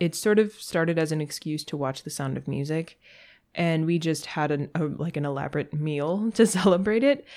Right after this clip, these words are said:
and then it's become a thing in which, uh, we always invite our cousin, who is, uh, hi, Isaiah, if you're listening to this, I know he <laughs> listens.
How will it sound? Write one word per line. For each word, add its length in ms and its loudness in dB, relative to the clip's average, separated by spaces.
and 480 6
then 340 6
it's 420 0
become 360 -2
a 40 -2
thing 420 -8
in 240 2
which, 420 0
uh, 340 -2
we 140 0
always 220 2
invite 220 2
our 80 0
cousin, 580 -4
who 240 -2
is, 360 -2
uh, 160 -2
hi, 240 2
Isaiah, 440 -2
if 80 -10
you're 100 -2
listening 320 -4
to 100 -10
this, 240 -8
I 40 -6
know 120 -4
he 100 -4
<laughs> 120 -2
listens. 480 -6